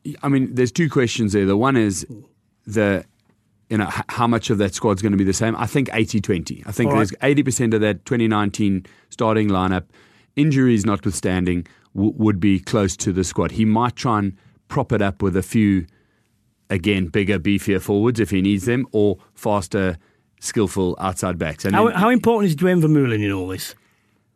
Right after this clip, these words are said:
Speaker 1: Problem is, Duane Vermeulen's a, a little bit of a, um, a problem for me because he, he is the essence of this team. He's been through the lows with this team. He went overseas, he came back, he committed to South African rugby, he won the World Cup. I mean,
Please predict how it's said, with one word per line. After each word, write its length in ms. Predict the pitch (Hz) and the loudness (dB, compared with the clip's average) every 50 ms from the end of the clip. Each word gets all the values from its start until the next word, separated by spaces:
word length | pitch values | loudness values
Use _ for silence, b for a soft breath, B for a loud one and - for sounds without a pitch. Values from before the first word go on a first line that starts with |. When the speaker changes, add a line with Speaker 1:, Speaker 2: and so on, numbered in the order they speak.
| _ _ _ _ | _ _ _ _
Speaker 1:
Problem 260 | - 190 190 226 208 | -2 0 2 2 2
is, 160 | 185 156 123 | 2 2 0
Duane 240 | - 123 123 143 175 | 0 0 0 0 0
Vermeulen's 580 | 160 - 185 160 147 135 131 131 127 120 - 123 | -2 -2 0 0 2 2 2 2 0 -2 -2 -2
a, 100 | 110 - | -2 -2
a 100 | - 117 | 0 0
little 300 | 107 104 104 113 110 131 | 2 2 2 2 2 2
bit 140 | 127 135 131 | 0 2 0
of 120 | 123 113 117 | 0 0 2
a, 280 | 113 104 98 95 - - _ - | 2 2 2 0 -2 -4 _ -6
um, 500 | 110 101 98 98 98 95 92 90 80 78 _ _ _ _ _ _ _ _ - | -4 -2 -2 -2 -2 -4 -4 -6 -10 -14 _ _ _ _ _ _ _ _ -16
a 40 | 95 | -12
problem 420 | - - 131 120 113 117 110 107 | -6 -4 -2 -2 0 0 0 -2
for 160 | 98 - 113 98 | -2 -2 -2 0
me 420 | 98 104 104 98 87 90 107 120 - - | 2 2 2 2 2 0 0 -2 -2 -4
because 640 | 104 95 - - 123 117 107 104 101 92 - - - _ _ _ _ _ _ _ _ _ _ _ _ _ _ _ | -6 -6 -4 -2 0 2 2 2 0 -2 -4 -10 -12 _ _ _ _ _ _ _ _ _ _ _ _ _ _ _
he, 240 | _ _ - - - - _ _ _ _ | _ _ -16 -16 -16 -18 _ _ _ _
he 460 | - - - - 143 151 - - 151 | -18 -16 -8 -4 -2 0 2 2 2
is 160 | 135 123 104 | 2 2 2
the 160 | 120 123 104 | 2 0 0
essence 340 | 107 101 - - 113 98 - | 0 -2 -2 -2 -2 0 0
of 100 | 110 90 | -2 -2
this 140 | 87 95 - - | -2 -2 -4 -2
team. 200 | - 101 90 87 | -2 -2 0 2
He's 160 | 101 107 95 | 0 0 0
been 320 | - - 113 110 123 131 127 | 0 0 2 2 2 2 0
through 240 | - - 127 117 | 0 0 0 0
the 100 | 107 110 | 2 2
lows 600 | 101 104 104 104 95 92 98 113 127 - - - - _ _ _ _ _ _ _ _ _ _ | 2 2 2 2 2 2 2 2 0 -2 -6 -12 -18 _ _ _ _ _ _ _ _ _ _
with 220 | 104 110 107 - - | -2 -2 -2 0 -2
this 200 | 107 95 - - | -2 -4 -4 -2
team. 400 | - 110 101 98 101 101 98 92 | 0 0 2 2 2 0 -4 -4
He 160 | 87 110 113 | -2 0 2
went 180 | 107 110 110 | 2 2 2
overseas, 520 | 110 107 107 107 - - 117 107 107 98 - | 0 0 0 -2 -2 0 0 0 0 0 -2
he 100 | 110 98 | -4 -4
came 300 | - - 117 107 107 101 | -4 -4 -2 -2 0 0
back, 240 | 98 104 101 95 - | 0 0 -2 -2 -4
he 80 | 107 92 | -6 -6
committed 440 | - - 104 107 110 - - 107 - | -2 -2 0 0 0 0 -2 -2 -2
to 80 | 104 | -4
South 200 | 95 - 113 98 | -4 -2 -2 -2
African 320 | 98 98 87 98 101 98 98 | -2 -2 -2 -2 0 0 0
rugby, 300 | 98 101 98 95 101 101 | 0 0 0 0 0 0
he 100 | 101 107 | 0 0
won 240 | 104 101 104 107 110 | 0 2 2 2 2
the 80 | 110 104 | 2 2
World 320 | 104 104 104 101 95 - | 2 2 2 2 0 -2
Cup. 220 | - 110 101 - | -2 -4 -4 -2
I 40 | 90 | 0
mean, 180 | 104 113 107 | 0 0 0